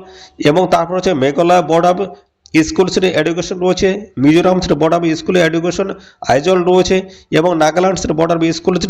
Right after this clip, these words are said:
education, আহ, কোহিমা রয়েছে, এবং board of, আহ, secondary education উড়িষ্যা রয়েছে। এ-, এছাড়া রয়েছে পাঞ্জাবি স্কুল এডুকেশন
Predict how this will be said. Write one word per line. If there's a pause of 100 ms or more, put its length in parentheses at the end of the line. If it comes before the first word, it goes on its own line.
(120)
education,
আহ,
কোহিমা
রয়েছে,
এবং (200)
board (100)
of,
আহ, (100)
secondary (760)
education (220)
উড়িষ্যা
রয়েছে। (520)
এ-,
এছাড়া
রয়েছে
পাঞ্জাবি
স্কুল
এডুকেশন